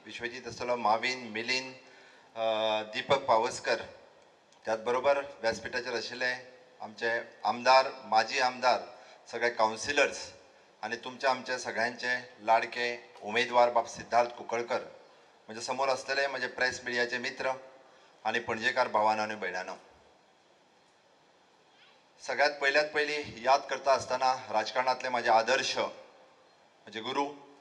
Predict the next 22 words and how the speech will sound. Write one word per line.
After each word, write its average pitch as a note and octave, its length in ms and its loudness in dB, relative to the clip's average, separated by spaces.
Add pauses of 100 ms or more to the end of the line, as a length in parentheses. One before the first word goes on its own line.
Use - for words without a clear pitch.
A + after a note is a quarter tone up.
(260)
ज्यांच्यामुळे C#3 520 0
हांव C3 140 0
राजकारणात A#2 500 -2
येवंक B2 200 -6
शकलो, A#2 320 -6 (840)
ज्यांच्यामुळे D#3+ 540 4
हांव E3 180 10
आमदार D3 340 8
जावपाक D3+ 340 6
शकलो, D3 300 0
ज्यांच्यामुळे C#3 500 2
हांव D3 140 6
सभापती C#3+ 440 6
जावपाक C#3+ 340 4
शकलो B2+ 340 2 (340)
आनी B2 140 -2
ज्यांच्यामुळे D#3+ 560 6
हांव D3 300 8 (220)
मुख्यमंत्री F#3 640 4
जावपाक C#3 360 8
शकलो, A2 360 0 (680)
ते A#2 180 8